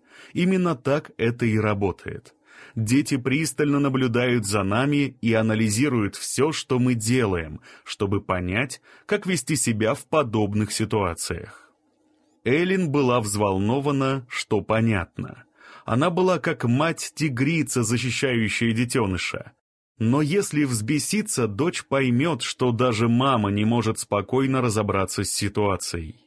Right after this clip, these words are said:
Чтобы девочка когда-нибудь смогла найти способ справиться с этим инцидентом или другими подобными, Эллен должна указать путь. Я не удивился произошедшему.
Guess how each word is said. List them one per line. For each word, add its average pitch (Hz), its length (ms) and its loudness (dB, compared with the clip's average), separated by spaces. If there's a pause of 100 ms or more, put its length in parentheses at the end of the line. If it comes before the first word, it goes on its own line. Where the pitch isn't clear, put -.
(680)
Чтобы 185 340 0
девочка 165 460 0
когда-нибудь 127 720 0
смогла 110 420 0
найти 113 340 0
способ - 520 -2
справиться 107 720 -2
с - 120 -2
этим 101 300 0
инцидентом 104 720 -2 (100)
или 104 380 2
другими 110 520 0
подобными, 95 800 -2 (460)
Эллен 160 500 2
должна 113 520 0
указать 95 600 -2
путь. - 420 -4 (720)
Я 120 320 0
не 208 140 2
удивился 131 640 2
произошедшему. 104 1040 -2